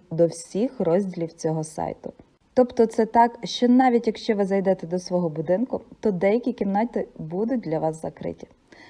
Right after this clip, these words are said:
Вам все одно потрібен цей універсальний ключ, тобто профіль Зауфани, який дає можливість заходити в усі розділи і оформляти та підписувати там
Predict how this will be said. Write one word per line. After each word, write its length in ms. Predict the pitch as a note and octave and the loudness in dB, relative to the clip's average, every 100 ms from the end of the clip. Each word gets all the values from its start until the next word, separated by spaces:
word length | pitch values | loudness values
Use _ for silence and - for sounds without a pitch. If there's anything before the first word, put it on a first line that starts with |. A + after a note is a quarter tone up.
| - | -4
Вам 140 | A#3 C#4 | 2 2
все 360 | - - C#4+ | 2 2 2
одно 180 | F4 D4 | 6 4
потрібен 500 | B3 G3+ F#3+ A3 A3 | 2 0 0 2 0
цей 320 | F#3+ - F#3+ - | 0 0 0 -2
універсальний 880 | F#3+ F3 D#3 D#3+ - E3 E3 F3+ F3+ | -6 -4 -4 -8 -6 -4 -2 -4 -6
ключ, 380 | F3+ F3+ D#3 - _ - | -6 -6 -6 -10 _ -4
тобто 380 | C4+ - F#3+ | -4 -2 -6
профіль 420 | E3+ F3 F#3 F#3+ E3+ | -4 -2 -2 -2 -6
Зауфани, 640 | F3 E3+ E3 D#3 D3+ - - - - - | -2 -2 -2 -6 -6 -8 -14 -20 -20 -8
який 240 | A3 A#3+ A3+ | -2 2 4
дає 240 | A3 A3 | 6 4
можливість 580 | A3 F#3+ F#3 A#3 C#4+ G3+ | 4 2 2 4 4 2
заходити 580 | F#3+ G3 A3 B3 B3 F#3 | 0 2 2 2 2 0
в 80 | |
усі 400 | F3 G3 - A3 | -2 -4 -2 0
розділи 600 | C#4 G3 F#3 D#3 E3 E3 - | 4 4 4 2 0 0 0
і 80 | F3+ | -2
оформляти 640 | F3 D#3+ D3+ D#3+ A3+ B3+ | -2 -4 0 2 2 2
та 100 | - | -4
підписувати 760 | F3+ F3 - F3+ F3+ E3 E3 D#3+ | -4 -8 -2 -4 -2 -4 -4 -6
там 380 | D#3 E3 G#3 | -4 0 0